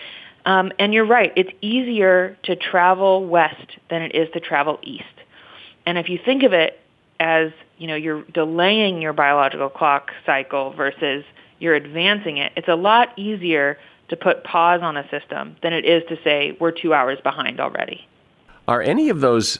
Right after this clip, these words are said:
Speaker 2: hacks that, that people you've heard of, you know, well, set your watch to your destination the day before, or, or, or get on the schedule of where you're going, or, I don't know, hydrate, or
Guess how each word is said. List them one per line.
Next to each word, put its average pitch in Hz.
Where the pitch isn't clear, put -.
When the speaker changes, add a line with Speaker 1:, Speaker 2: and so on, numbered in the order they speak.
Speaker 2:
hacks -
that, 95
that 90
people 92
you've 92
heard 95
of, 78
you 90
know, 76
well, 87
set -
your 117
watch 98
to 101
your 87
destination 90
the 80
day 85
before, 85
or, 73
or, 87
or 87
get 101
on 104
the 90
schedule 95
of 78
where 92
you're 90
going, 87
or, 80
I 85
don't 78
know, 65
hydrate, 87
or 78